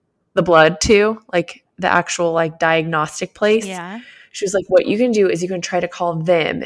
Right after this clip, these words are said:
Speaker 1: and see if they'll give you any answers sooner." I was like, "Really? <laughs> Okay, I'll try."
Speaker 2: <laughs> Drew is one of Megan's best friends, by the way.
Speaker 1: Yeah. I'll see if it works. I even tried to get into the doctor sooner, but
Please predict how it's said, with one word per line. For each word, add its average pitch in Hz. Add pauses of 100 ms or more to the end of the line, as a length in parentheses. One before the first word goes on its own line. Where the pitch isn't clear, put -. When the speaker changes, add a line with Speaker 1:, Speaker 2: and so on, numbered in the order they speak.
(840)
Speaker 1:
and 170
see 165
if -
they'll 170
give 160
you 165
any 160
answers 175
sooner." -
I 208
was 202
like, 226
"Really? 196 (180)
<laughs> -
Okay, - (220)
I'll 226
try." 233 (300)
Speaker 2:
<laughs> -
Drew 226
is 226
one 208
of 196
Megan's 185
best 165
friends, -
by -
the -
way. - (140)
Speaker 1:
Yeah. 233 (480)
I'll 190
see 214
if -
it 190
works. -
I 196
even 226
tried 214
to 208
get 185
into 185
the 175
doctor 165
sooner, 160
but -